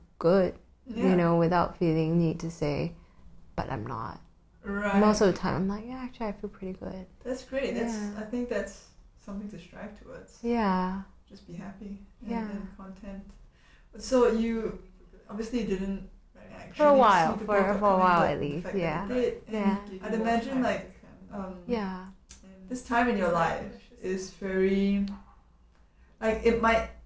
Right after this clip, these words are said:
Speaker 2: be, it seemed very normal
Speaker 1: Mm.
Speaker 2: for us at this age to pursue our careers,
Speaker 1: Yeah.
Speaker 2: to live somewhere else.
Speaker 1: Yeah.
Speaker 2: Um, but then for our parents, it's very different.
Speaker 1: Yes, yes.
Speaker 2: Right?
Speaker 1: And
Speaker 2: It's like, "My baby's leaving me."
Speaker 1: Yeah.
Speaker 2: And,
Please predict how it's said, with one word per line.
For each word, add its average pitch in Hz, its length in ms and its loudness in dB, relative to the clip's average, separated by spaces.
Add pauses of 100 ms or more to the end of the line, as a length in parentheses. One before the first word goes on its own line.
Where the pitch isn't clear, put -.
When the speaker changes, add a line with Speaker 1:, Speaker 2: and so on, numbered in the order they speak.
(220)
Speaker 2:
be, 214 720 0 (520)
it 233 120 -2
seemed 269 260 2
very 214 220 4
normal 226 600 0
Speaker 1:
Mm. 220 280 4
Speaker 2:
for 190 80 6
us 208 360 2
at 190 180 -4
this 196 240 -4
age 185 440 -8
to 180 320 -8 (380)
pursue 196 340 -8
our 175 100 -6
careers, 190 500 -4
Speaker 1:
Yeah. 185 260 2 (500)
Speaker 2:
to 185 260 -8
live 190 120 -4
somewhere 175 320 -8
else. - 440 -4
Speaker 1:
Yeah. 196 320 2 (440)
Speaker 2:
Um, 180 320 -8 (160)
but 196 160 -4
then 208 180 -4
for 214 60 -8
our 202 200 0
parents, 220 480 -8
it's 190 200 -8
very 185 240 -6
different. 185 560 -12
Speaker 1:
Yes, 202 560 6
yes. 190 400 6
Speaker 2:
Right? 214 180 2
Speaker 1:
And 226 120 8
Speaker 2:
It's 220 160 6
like, 196 340 2
"My 196 160 -2
baby's 196 500 0
leaving 175 460 -10
me." 226 140 -2
Speaker 1:
Yeah. 190 380 2
Speaker 2:
And, - 320 -4